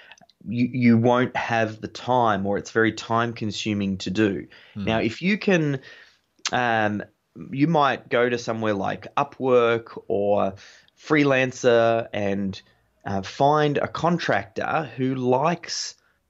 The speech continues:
Speaker 1: and enjoys writing systems and
Speaker 2: Hmm.
Speaker 1: processes. Now, I know a lot of people in the Flying Solo community,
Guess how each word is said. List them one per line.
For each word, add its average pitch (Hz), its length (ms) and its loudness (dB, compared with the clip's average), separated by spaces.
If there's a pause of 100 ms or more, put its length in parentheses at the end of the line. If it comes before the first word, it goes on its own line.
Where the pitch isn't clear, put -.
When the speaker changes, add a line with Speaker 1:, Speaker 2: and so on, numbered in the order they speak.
(160)
Speaker 1:
and 117 200 -2
enjoys 127 920 2 (340)
writing 123 440 0
systems 127 440 -4
and 123 100 0
Speaker 2:
Hmm. - 40 -8
Speaker 1:
processes. 139 580 0
Now, 120 140 2
I - 40 0
know 147 180 2
a - 20 2
lot 147 200 2
of - 80 -6
people 117 280 -2
in 110 100 -2
the 107 60 -4
Flying 110 300 0
Solo 110 300 2
community, 107 560 0